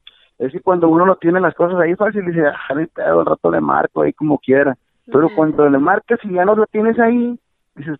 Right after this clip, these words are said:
Speaker 1: "Puta madre, ¿ahora cómo le hago?". <laughs> Y te aferras a querer tenerla, es como, no sé, es como una cosquillita que siempre, pues es como ley de la vida, pues nadie sabe lo que tiene hasta que lo pierde, pues sí.
Speaker 2: ¿Y tú qué me recomiendas? ¿Que me haga la difícil, no sea tan fácil?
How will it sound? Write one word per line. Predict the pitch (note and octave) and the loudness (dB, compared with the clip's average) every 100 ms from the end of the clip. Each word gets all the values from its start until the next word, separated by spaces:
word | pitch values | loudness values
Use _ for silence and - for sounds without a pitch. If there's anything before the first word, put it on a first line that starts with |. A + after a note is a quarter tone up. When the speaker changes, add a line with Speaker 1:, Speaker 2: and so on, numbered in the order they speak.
| - | -8
Speaker 1:
"Puta | D#3 G#3+ _ A3 F#3 D#3 | -8 -8 _ 0 0 0
madre, | D3+ F#3 G3 | 0 2 2
¿ahora | F#3 G3+ | 2 0
cómo | G3+ G3+ G3 | -4 -2 0
le | F#3 | 2
hago?". | G3 G3 C#3+ - | 2 0 -2 -4
<laughs> | C#3 C#3 - - - | -8 -8 -10 -20 -8
Y | A#2 | -6
te | - | -2
aferras | G#2+ G#2+ A2+ C#3 | 0 2 2 0
a | C3+ | -2
querer | A2 G#2+ | -4 -2
tenerla, | B2+ A#2 A2+ A#2+ | 0 0 0 0
es | B2 - | -2 -4
como, | D3+ D3 B2+ G#2+ | -2 0 0 -4
no | - C3 D3 | -4 -4 -2
sé, | C3+ D3 | -2 -4
es | _ _ - | _ _ -8
como | C#3+ | -4
una | C#3 C#3+ | -2 0
cosquillita | C#3 - A#2+ A2 A2 - | -2 -2 -2 0 0 -2
que | - A2 | -4 0
siempre, | A2+ A2 A2 A#2 A2 _ _ _ _ _ - C4+ | 2 2 2 0 -2 _ _ _ _ _ -20 -4
pues | - D#3 | 0 2
es | F#3+ - | 0 2
como | B3 A3 | 2 4
ley | F#3+ G#3 | 4 4
de | A3+ | 4
la | G#3+ | 2
vida, | F3+ F#3 G3+ G3+ | 2 2 2 0
pues | F#3 E3+ | -2 -2
nadie | E3 F3+ | -2 -2
sabe | F#3 F#3+ | 0 -2
lo | F#3 | -2
que | D#3 | -4
tiene | D#3+ E3+ | -4 -4
hasta | F3 | -4
que | - C#3+ | -6 -6
lo | B2 | -6
pierde, | C3 C3 B2 - | -6 -8 -8 -12
pues | A#2 B2+ | -14 -8
sí. | F3 F3 _ _ _ _ _ - | -10 -10 _ _ _ _ _ -20
Speaker 2:
¿Y | A#3 | -16
tú | B3 | -16
qué | B3+ | -14
me | D4+ D#4+ | -12 -10
recomiendas? | D#4 D4 C4+ C4+ C4+ C4 | -10 -10 -10 -10 -10 -12
¿Que | C4 | -12
me | B3 | -14
haga | A#3 C#4+ | -12 -12
la | |
difícil, | D4 C4 B3 - D#4 D#4+ | -12 -14 -16 -20 -18 -12
no | B3+ | -12
sea | C4 C4 | -12 -12
tan | C4+ | -14
fácil? | B3+ C4 C#4+ | -12 -14 -14